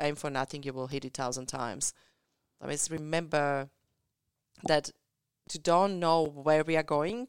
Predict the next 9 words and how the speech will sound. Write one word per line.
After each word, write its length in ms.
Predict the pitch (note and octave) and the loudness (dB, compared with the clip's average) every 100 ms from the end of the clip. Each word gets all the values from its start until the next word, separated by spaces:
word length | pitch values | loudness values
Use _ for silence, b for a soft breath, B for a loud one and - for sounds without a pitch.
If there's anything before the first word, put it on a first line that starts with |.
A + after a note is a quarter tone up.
| - | -12
what 580 | - D3+ D3+ D3+ D#3+ D3+ | -14 -12 -4 0 0 -2
we 320 | D#3 D3 C#3 C#3+ | -10 -10 -8 -4
wanna 220 | D3+ E3 | -2 -2
do, 360 | F3 G3+ D4+ - _ _ _ _ _ _ _ _ _ - | -4 -6 -8 -12 _ _ _ _ _ _ _ _ _ -4
is 200 | E3 D#3+ | -2 0
going 260 | F3+ F#3 G3 | 2 0 -2
to 100 | E3 | -4
take 260 | E3+ D3+ | -2 0
us 360 | D3 - - | 0 0 -2